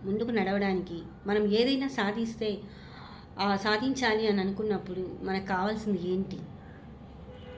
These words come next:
డబ్బా? కాదు. పరపత? కాదు. మనలో మనకున్నటువంటి ధైర్యం. ఆ ధైర్యం అనేది ఉంటే ఏదైనా సాధించగలుగుతాం. ఎంత పెద్ద అచీవ్‌మెంట్ అయినా కూడా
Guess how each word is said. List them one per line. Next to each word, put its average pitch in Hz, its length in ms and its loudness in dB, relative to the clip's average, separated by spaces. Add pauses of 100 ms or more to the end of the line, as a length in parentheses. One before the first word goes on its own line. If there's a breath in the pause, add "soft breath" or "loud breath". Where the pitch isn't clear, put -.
(160)
డబ్బా? 196 400 0 (500)
కాదు. 190 260 -2 (2250)
పరపత? 285 440 4 (220)
కాదు. 175 260 -4 (760)
మనలో 226 540 2
మనకున్నటువంటి 233 840 2
ధైర్యం. 190 520 -2 (180)
ఆ 185 60 2
ధైర్యం 226 380 2
అనేది 247 220 0
ఉంటే 208 260 0
ఏదైనా 214 520 0
సాధించగలుగుతాం. 175 760 -6 (600 loud breath)
ఎంత 247 340 4
పెద్ద 226 200 2
అచీవ్‌మెంట్ 226 680 4
అయినా 208 220 4
కూడా 196 140 0